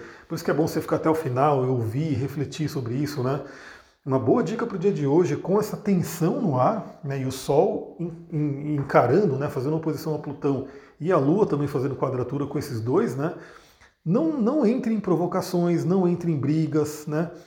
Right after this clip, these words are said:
Se alguém vier, de repente, trazer um tema, querer discutir, fica c-, calma, né? Fica meio que, não entra, né, numa questão de brigas, porque isso pode se intensificar. Então é uma outra dica também,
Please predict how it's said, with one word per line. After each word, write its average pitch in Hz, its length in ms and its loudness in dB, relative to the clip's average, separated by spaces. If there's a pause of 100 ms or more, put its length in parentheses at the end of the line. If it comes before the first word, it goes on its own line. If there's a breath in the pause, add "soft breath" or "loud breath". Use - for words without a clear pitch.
(160 loud breath)
Se - 180 0
alguém 202 340 4
vier, 151 300 2
de 156 80 2
repente, 151 420 -2
trazer 143 360 0
um 165 80 2
tema, 147 520 0 (280 loud breath)
querer 160 180 2
discutir, 170 800 -2 (520)
fica 262 260 0
c-, - 160 -8
calma, 180 420 4
né? 170 120 -2
Fica 196 260 -6
meio 202 180 4
que, 196 240 -4 (320 loud breath)
não 233 200 4
entra, 185 360 2
né, 143 140 0
numa 131 300 -2
questão 147 340 -6
de 131 80 -8
brigas, 143 320 0
porque 190 240 -8
isso - 160 -4
pode 175 300 4
se 214 100 -2
intensificar. 175 720 -4 (320)
Então 135 240 -4
é 135 60 -2
uma 139 140 2
outra 147 260 2
dica 147 180 -2
também, 147 380 -2